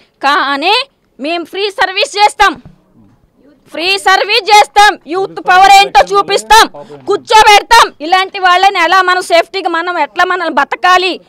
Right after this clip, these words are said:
ని-, మేము నేర్పించుకుంటాం. దాన్ని ఏమవుతారంటే వీళ్ళు తెలుసుకొని,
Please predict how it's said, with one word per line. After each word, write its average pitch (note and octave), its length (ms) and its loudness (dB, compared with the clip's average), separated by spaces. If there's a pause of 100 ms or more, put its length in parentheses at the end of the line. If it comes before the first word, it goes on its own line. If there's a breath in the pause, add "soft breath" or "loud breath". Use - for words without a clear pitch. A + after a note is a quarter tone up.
(120)
ని-, D4+ 120 -6
మేము F4+ 240 -2
నేర్పించుకుంటాం. G4 800 -2 (380 soft breath)
దాన్ని D#4+ 280 2
ఏమవుతారంటే F4 800 2
వీళ్ళు E4+ 240 0
తెలుసుకొని, E4 840 -2